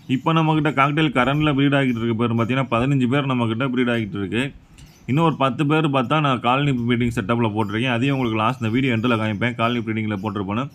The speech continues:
ஏன் காலனி செட்டப் போட்டிருக்குன்னு பார்த்தீங்கன்னா, கொஞ்சம் ரெஸ்ட் விட்டுருங்க. ஃப்ரீ ஃப்ளைட் பண்ணி கொஞ்சம் ரெஸ்ட் விட்டா கொஞ்சம் ரிலீஃப் ஆகும். அது ஒய்யாம ப்ரீட் ஆகிட்டே இருக்கும்போது பார்த்தீங்கன்னா, கொஞ்சம் ஸ்ட்ரெ-, ஸ்ட்ரெஸ்ஸா இருக்கும் கொஞ்சம். அதிகமா மனம், அதுக்கும் மன அழுத்த-, அழு-, அழுத்தங்கள் எல்லாம் இருக்கும்.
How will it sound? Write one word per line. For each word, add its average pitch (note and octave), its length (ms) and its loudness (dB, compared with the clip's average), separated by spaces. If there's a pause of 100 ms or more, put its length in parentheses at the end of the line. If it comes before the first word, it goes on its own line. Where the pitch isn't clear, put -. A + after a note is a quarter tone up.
(340)
ஏன் D3+ 200 0
காலனி D3+ 300 2
செட்டப் C3 300 -2
போட்டிருக்குன்னு A#2 320 0
பார்த்தீங்கன்னா, A#2+ 280 -2
கொஞ்சம் B2+ 220 0
ரெஸ்ட் A#2 240 -2
விட்டுருங்க. B2 400 0
ஃப்ரீ C3+ 120 -2
ஃப்ளைட் B2+ 300 -2
பண்ணி A#2+ 220 0
கொஞ்சம் A2+ 220 0
ரெஸ்ட் A2+ 200 -2
விட்டா B2+ 300 -2 (440)
கொஞ்சம் B2 220 0
ரிலீஃப் B2+ 320 2
ஆகும். A#2+ 340 0 (440)
அது C3 300 4
ஒய்யாம D#3+ 300 4
ப்ரீட் D#3+ 200 4
ஆகிட்டே D#3+ 280 2
இருக்கும்போது C#3+ 360 2
பார்த்தீங்கன்னா, C3+ 300 2
கொஞ்சம் B2+ 180 0
ஸ்ட்ரெ-, B2 240 -2
ஸ்ட்ரெஸ்ஸா B2+ 400 0
இருக்கும் B2 220 0
கொஞ்சம். A2+ 300 2
அதிகமா C3+ 500 0
மனம், B2 500 0
அதுக்கும் B2 400 0
மன B2+ 120 0
அழுத்த-, A#2+ 580 0
அழு-, A#2 200 0
அழுத்தங்கள் A#2 360 -2
எல்லாம் A2+ 220 0
இருக்கும். A2+ 360 -2